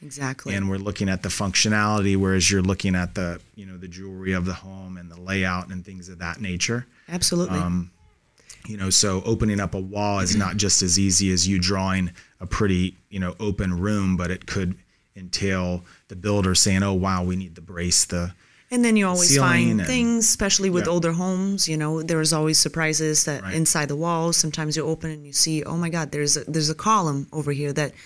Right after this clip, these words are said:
Speaker 1: no plan showed because they're older plans," you know, things like that. So you have to assess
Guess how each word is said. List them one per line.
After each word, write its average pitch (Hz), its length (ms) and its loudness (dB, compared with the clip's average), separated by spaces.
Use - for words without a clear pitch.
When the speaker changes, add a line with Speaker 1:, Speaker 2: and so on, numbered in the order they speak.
Speaker 1:
no 180 180 0
plan 185 320 2
showed 160 400 4
because 151 240 -2
they're 156 180 -2
older 180 220 0
plans," 151 560 -2
you 147 80 -2
know, 139 120 -2
things 151 260 -8
like 143 140 -6
that. 147 140 -6
So - 120 0
you 147 80 0
have 151 160 -4
to 151 140 -2
assess 147 440 2